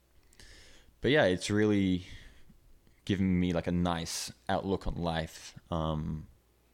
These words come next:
a l-, very understanding of a lot more cultures than I think most people, because I've actually been in the shit with a lot, like, everywhere. Like, the thing about skateboarding is, and you'll hear it all the time from anyone who's done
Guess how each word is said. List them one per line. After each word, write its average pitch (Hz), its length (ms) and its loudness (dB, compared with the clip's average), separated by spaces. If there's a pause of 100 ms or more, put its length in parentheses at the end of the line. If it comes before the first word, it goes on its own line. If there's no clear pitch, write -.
(160)
a 95 40 -2
l-, 90 240 0
very 92 260 2
understanding 85 680 -2
of 82 100 -4
a 82 40 -2
lot 82 160 -2
more 85 120 -4
cultures - 640 -6 (1040)
than 82 640 0
I - 80 0
think - 240 -4
most 82 280 -2
people, 104 280 -2
because 80 340 -4
I've 76 120 -2
actually 82 400 -8 (680)
been 92 340 4
in 85 200 4
the 78 100 0
shit - 360 0 (600)
with 208 160 0
a - 40 4
lot, - 320 2
like, 92 240 -2 (160)
everywhere. 92 420 2
Like, 82 240 -4 (440)
the 113 80 0
thing 113 180 0
about 104 200 2
skateboarding 95 540 0
is, 85 80 -2
and 90 120 -2
you'll 90 100 0
hear 95 200 -2
it 90 60 0
all 90 60 0
the 85 80 -2
time 85 320 -2
from 82 320 -4
anyone 87 340 0
who's 85 260 -2
done 82 460 0